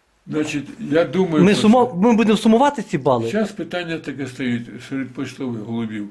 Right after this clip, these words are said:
Speaker 1: спортивних. Оцінювати голубів тільки по результатам польоту.
Speaker 2: Мгм. Ну, я
Speaker 1: Ну,
Speaker 2: зрозумів.
Speaker 1: ми,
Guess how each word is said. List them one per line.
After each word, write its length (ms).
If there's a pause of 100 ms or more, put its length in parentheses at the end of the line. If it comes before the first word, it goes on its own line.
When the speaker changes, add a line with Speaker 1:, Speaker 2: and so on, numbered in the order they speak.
(240)
Speaker 1:
спортивних. 520 (840)
Оцінювати 680
голубів 560 (640)
тільки 360
по 220
результатам 600
польоту. 480 (3500)
Speaker 2:
Мгм. 320 (3500)
Ну, 140
я 100
Speaker 1:
Ну, 60
Speaker 2:
зрозумів. 360
Speaker 1:
ми, 120